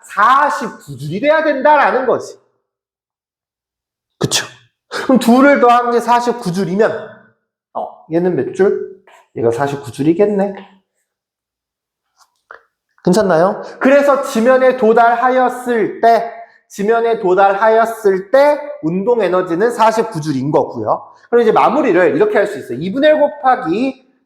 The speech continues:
질량이 얼마? 이네. 이 곱하기 V의 제곱이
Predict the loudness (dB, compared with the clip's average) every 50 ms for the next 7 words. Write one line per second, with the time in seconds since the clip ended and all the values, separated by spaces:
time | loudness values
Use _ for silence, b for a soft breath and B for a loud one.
0 | _ -6 -4 0 2 2 2 2 4 4 2 4 4 2 2 0 -2 -4 -4 0
1 | 2 4 4 4 2 0 -2 -4 -2 0 0 -2 -2 0 0 0 0 0 0 0
2 | 0 0 -2 -6 -14 -20 _ _ 0 2 4 4 6 6 4 4 4 2 0 0
3 | 2 2 2 2 2 2 2 0 -2 -4 -8 -20 _